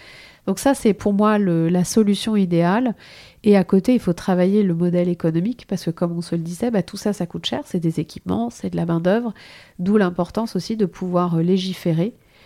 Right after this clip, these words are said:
pour peut-être rééquilibrer aussi, euh,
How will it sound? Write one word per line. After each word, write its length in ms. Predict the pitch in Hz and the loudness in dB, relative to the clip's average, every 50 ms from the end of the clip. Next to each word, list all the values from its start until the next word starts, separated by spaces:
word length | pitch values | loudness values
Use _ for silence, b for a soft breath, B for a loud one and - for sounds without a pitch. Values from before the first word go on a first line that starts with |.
| b b b b | b b b b
pour 120 | - 180 - | -12 -8 -2
peut-être 360 | - 185 175 190 196 196 - | -2 0 2 2 0 -2 -2
rééquilibrer 840 | - 208 208 214 196 - - 214 202 208 196 185 175 190 208 214 196 | 0 2 2 2 2 0 -4 -2 0 0 2 2 4 4 4 2 2
aussi, 420 | 185 170 - - - 196 202 196 | 0 -2 -4 -6 -4 -2 0 0
euh, 160 | 170 156 160 | 0 0 -2